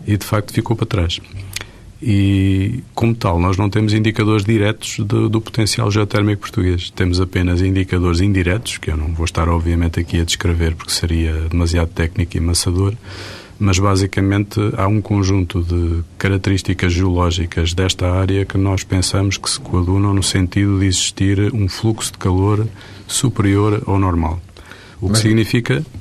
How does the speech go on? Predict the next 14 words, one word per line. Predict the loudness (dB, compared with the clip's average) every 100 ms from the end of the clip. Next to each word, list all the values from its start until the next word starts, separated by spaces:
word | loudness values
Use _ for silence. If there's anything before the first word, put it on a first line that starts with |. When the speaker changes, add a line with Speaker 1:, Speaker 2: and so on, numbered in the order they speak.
| -2
Speaker 1:
ter | 0 0 0
as | -2 0
temperaturas | 0 0 0 2 2 2 2
necessárias | 0 0 0 0 0 0 -2 -4 -4
a |
profundidades | -4 -4 -2 2 2 2 0 0
um | 0
pouquinho | 0 0 0 0 2
mais | 2 0
reduzidas | 0 0 0 0 0 -2 -2
do | -2
que | -2 0 0 0 0
aquilo | -2 0 0 0
que | -2 -2